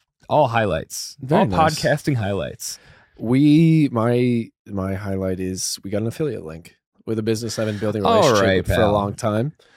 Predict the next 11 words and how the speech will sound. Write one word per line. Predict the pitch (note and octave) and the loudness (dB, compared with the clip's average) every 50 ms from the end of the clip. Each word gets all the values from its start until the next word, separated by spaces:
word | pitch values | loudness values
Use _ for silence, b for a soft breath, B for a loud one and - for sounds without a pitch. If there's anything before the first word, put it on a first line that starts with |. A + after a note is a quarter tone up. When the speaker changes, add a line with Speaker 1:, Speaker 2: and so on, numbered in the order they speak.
| b b b b | b b b b
Speaker 1:
My, | C3 C#3+ D#3 D#3+ | -2 0 0 0
my | C3 B2 C#3+ C#3+ | 0 0 0 0
second, | D#3 - - G3 F3 - G3+ F3 C#3+ | 0 0 0 0 0 0 0 -2 0
my | C#3 C#3 | 0 0
second | C3+ - - E3 E3 - G3 E3+ | 0 0 0 0 0 2 0 0
lessons | D3+ C3+ C3 C3+ - C#3 B2 A#2 | 2 2 0 0 0 -4 -2 0
learned | A2+ G#2 G#2+ A2+ A2+ A2+ A2 G2+ | 0 2 2 2 2 2 0 2
is, | F2 A2+ A2 G#2 G#2 | 2 2 2 2 2
uh, | G2+ G2+ - - | 0 0 0 -2
affiliate | A2 - - B2+ B2+ D3 D3+ B2+ | -4 -2 0 2 2 2 2 2
links, | D3+ D#3+ E3 - - | 0 -2 -2 -4 -10